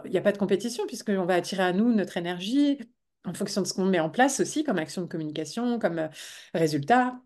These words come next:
Et tout ça, ça se développe et on peut développer à la fois des communications, à la fois des compétences, euh, techniques. Euh, ça, c'est vraiment que dans la partie pro, mais de façon générale, dans la partie humaine, euh, que ce soit dans une famille, avec des amis, dans une association, dans du sport,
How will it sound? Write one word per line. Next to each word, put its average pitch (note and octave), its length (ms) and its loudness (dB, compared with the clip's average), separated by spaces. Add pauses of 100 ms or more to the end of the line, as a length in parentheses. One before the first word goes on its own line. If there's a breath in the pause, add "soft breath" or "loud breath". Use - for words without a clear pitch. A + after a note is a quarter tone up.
(580)
Et G#3 60 4
tout - 100 -4
ça, G#3 140 0
ça G3 140 -2
se D3 80 -4
développe G#3 420 4
et G3 60 0
on E3+ 80 -2
peut F#3 100 -6
développer E3+ 300 0
à D#3+ 40 4
la E3 120 2
fois F#3+ 160 -2
des E3+ 120 0
communications, E3 680 -2
à A3+ 100 2
la E3 160 2
fois F#3+ 160 -2
des E3 120 0
compétences, F#3+ 540 -4
euh, F3+ 180 -4
techniques. A#3+ 440 0 (320 loud breath)
Euh, F3 220 4
ça, A3 160 6
c'est G#3+ 140 4
vraiment G3+ 220 6
que G#3+ 100 2
dans F3+ 100 0
la E3+ 140 -2
partie E3 260 -6
pro, C#4 220 4
mais A3 100 6
de E3+ 80 2
façon F3 340 -4
générale, F3 440 -2
dans E3 80 -2
la D#3 100 -4
partie D#3+ 440 -6
humaine, F#3 460 4 (360 loud breath)
euh, D#3 220 -6
que F#3 120 -2
ce F#3 120 -4
soit F3+ 120 0
dans E3 100 -2
une D#3 140 -6
famille, G3+ 480 4
avec E3 180 -2
des E3 200 -4
amis, G3+ 400 2
dans F3+ 100 0
une E3 160 -8
association, G3 760 -4
dans F3 120 -4
du D3 120 -8
sport, G#3 520 4